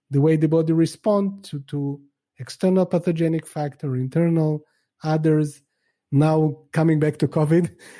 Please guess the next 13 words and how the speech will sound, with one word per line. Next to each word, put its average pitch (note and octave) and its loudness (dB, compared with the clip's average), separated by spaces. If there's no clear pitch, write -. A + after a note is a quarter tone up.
<laughs> - -6
before D#3+ -2
I'm D#3 -2
going D#3 0
too D#3 -4
deep D3 -2
in. F3 -2
And C3+ -6
interestingly A#3+ 0
enough, E3 -6
the D3+ -6
main F#3 -2
danger D3+ -2